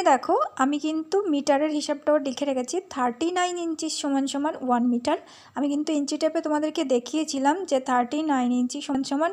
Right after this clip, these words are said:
হচ্ছে ওয়ান মিটার বা এক মিটার বা হয়ে যাবে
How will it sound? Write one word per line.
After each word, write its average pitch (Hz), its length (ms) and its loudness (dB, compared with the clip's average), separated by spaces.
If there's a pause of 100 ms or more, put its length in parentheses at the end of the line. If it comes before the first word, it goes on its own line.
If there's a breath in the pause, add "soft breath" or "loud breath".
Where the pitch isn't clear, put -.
হচ্ছে - 260 -4 (680 loud breath)
ওয়ান 285 260 6
মিটার 285 280 0 (120)
বা 277 80 6 (160)
এক 262 60 -4 (100)
মিটার 269 280 2 (300)
বা 254 100 8 (140)
হয়ে 262 240 4
যাবে 277 180 0